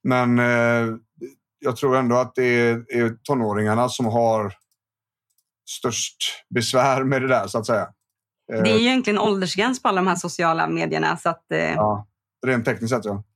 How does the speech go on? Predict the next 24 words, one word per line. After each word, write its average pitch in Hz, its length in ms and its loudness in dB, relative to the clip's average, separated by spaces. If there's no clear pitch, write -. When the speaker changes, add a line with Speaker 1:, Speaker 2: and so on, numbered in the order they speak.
Speaker 2:
Rent 170 240 -2
tekniskt 151 300 -6
sett. - 80 -12
Mm. 117 100 4
Speaker 1:
Ja, 135 120 -2
eh, 123 240 2
så, 123 240 -4
så 117 80 -2
jag 117 80 -2
tänker 156 260 2
att 139 100 0
det 139 120 2
får 151 120 -4
nästan 165 260 -2
bli 143 140 2
vårt 131 380 0
nästa - 440 -4
avsnitt. - 360 -2
Speaker 2:
Det 220 60 -4
låter 277 260 0
bra. - 140 -4
Speaker 1:
Tonåringar, 117 1000 0
tonårsgrejen 127 920 0
där. 101 220 -2